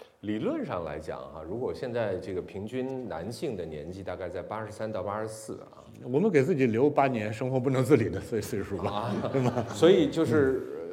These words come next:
Speaker 2: 七十五岁吧。
Speaker 1: 嗯。
Speaker 2: 我今年五十五岁了。
Speaker 1: 嗯。
Speaker 2: 还有二十年。
Speaker 1: 嗯。二十年可以干很多事儿，如果你把你自己逼迫得够，够，够紧的话。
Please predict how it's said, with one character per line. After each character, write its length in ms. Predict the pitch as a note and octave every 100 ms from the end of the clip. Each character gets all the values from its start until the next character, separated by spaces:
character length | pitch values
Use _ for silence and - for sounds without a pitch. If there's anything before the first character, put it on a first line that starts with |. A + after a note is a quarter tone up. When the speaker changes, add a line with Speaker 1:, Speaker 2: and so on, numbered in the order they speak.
| F#2 - -
Speaker 2:
七 160 | - E3+
十 60 |
五 140 | C#3+ G2+
岁 160 | A2+
吧。 160 | F#2+ F2 - - _
Speaker 1:
嗯。 300 | B2 A2+ G2+ F2+ E2 - - - -
Speaker 2:
我 140 | A#2 A#2
今 160 | B2
年 160 | B2+ B2+
五 140 | G2+
十 120 | F2
五 140 | C3 F#2+
岁 180 | - F2+
了。 180 | D2 - - _ _ _ _ _ _ -
Speaker 1:
嗯。 140 | F2+ D2+
Speaker 2:
还 80 | F#2
有 60 | G#2+
二 180 | B2+
十 120 | G#2+ F#2+
年。 260 | E2 B1+ - _ -
Speaker 1:
嗯。 60 | E2+ D2+ - _ _ _ _ _ _
二 100 | F3
十 100 | D#3+
年 140 | C#3
可 160 | C#3+ B2+
以 40 |
干 140 | A2+ G#2
很 140 | F2+
多 200 | C2+ F2+
事 80 | -
儿， 80 | D2+ C2 - _ _ _ _ _
如 140 | - A#2
果 120 | A#2
你 120 | F#2+ E2
把 160 | D#2+
你 140 | E2 E2+
自 180 | -
己 160 | E2+ D#2+ -
逼 140 | G#2+
迫 180 | G#2 A2
得 80 | E2+
够， 140 | - F2 -
够， 140 | - A#2 -
够 180 | C3+ A2+
紧 200 | - - C2+
的 100 | C#2+
话。 260 | - C#2+